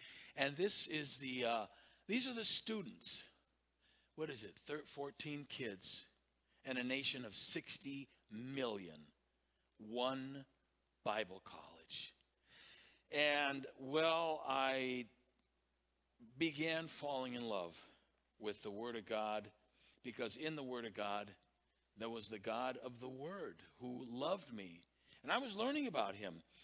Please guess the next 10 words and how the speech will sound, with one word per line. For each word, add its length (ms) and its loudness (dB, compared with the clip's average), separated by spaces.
And 360 2
then 220 0
I 140 0
started 560 0
attending 760 -4
some 400 -2
small 720 -2
churches 580 -2
in 160 -4
Italy. 360 -6